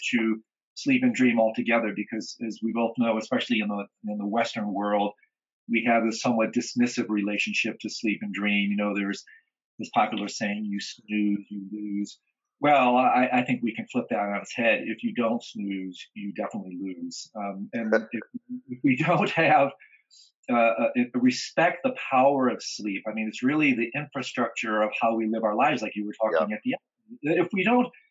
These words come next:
Speaker 1: if we don't get the sleep that we need, and this is what I wanna start to turn our lens towards, if we don't get the sleep that we need, um, our days are profoundly and adversely affected. And, and with your permission, I wanted to just read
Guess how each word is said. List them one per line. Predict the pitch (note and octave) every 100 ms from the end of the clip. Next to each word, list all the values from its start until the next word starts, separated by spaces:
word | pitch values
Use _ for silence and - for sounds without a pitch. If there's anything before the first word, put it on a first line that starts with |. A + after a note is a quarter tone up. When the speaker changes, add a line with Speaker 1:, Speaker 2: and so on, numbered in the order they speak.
| _ _ _ _
Speaker 1:
if | - D#3
we | E3+ D#3+
don't | F3 B3
get | G3 F3
the | B2
sleep | - B2 A2+ A#2
that | G#2+
we | G#2 G#2
need, | G#2 G2 G2 G#2
and | A#2+
this | B2+ D#3+
is | C3
what | B2
I |
wanna | A2+ A2 A2+
start | - - -
to | A#2+
turn | - A2
our | G#2 A2+
lens | G3+ A3+ - -
towards, | F#2+ G2 F#2+ - _ - - _ _ -
if | B2
we | C3
don't | F3 G#3+
get | - B2+
the |
sleep | B2 C3 B2
that | A2+ A2
we | G#2+
need, | G#2+ G#2 G#2 G#2 - _ _ _ _ A2+
um, | A2+ A2 A2+ A#2+
our | C#3 C3
days | C3 C3+ C3 B2
are | B2+ B2 B2 - -
profoundly | C#3 B2 - - - C3+ D#3+ F#3 G#3 C3+ A2+ G2+ G2
and | A2 G#2+
adversely | G#2+ G#2 G#2 G2+ A2 G2
affected. | G2 C3 B2+ A2 G2+
And, | A2+ C3+
and | B2
with | C3
your | G3+ -
permission, | F#3 G3+ A#3+ C#3+
I | - G3
wanted | C4+ B3+ -
to |
just | B2+ C3 A#2+
read | C#3+ A3+ F3 -